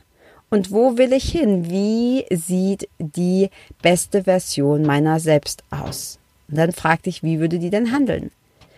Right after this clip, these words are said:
Du kannst dich das auch abends fragen, wenn du ins Bett gehst. Habe ich heute einen Tag durchlebt, der zu meiner besten Version passt?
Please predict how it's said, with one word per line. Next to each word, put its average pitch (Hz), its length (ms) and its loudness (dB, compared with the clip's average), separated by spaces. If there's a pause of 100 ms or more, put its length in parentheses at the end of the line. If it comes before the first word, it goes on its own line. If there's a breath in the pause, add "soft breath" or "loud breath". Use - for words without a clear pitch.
(200 loud breath)
Du 175 80 -4
kannst 214 240 2
dich 202 120 -2
das 170 180 0
auch 139 100 -4
abends - 400 -2
fragen, 165 380 2
wenn 165 100 0
du 160 80 -2
ins 160 160 -8
Bett 269 240 -2
gehst. 135 320 -6 (260 loud breath)
Habe 254 220 2
ich - 160 -4
heute 233 380 0
einen 170 340 -2
Tag 185 400 -2
durchlebt, 254 920 -4 (840)
der 220 500 0 (540)
zu 277 220 0
meiner 202 600 2
besten 185 320 -2
Version 277 360 0
passt? - 440 -6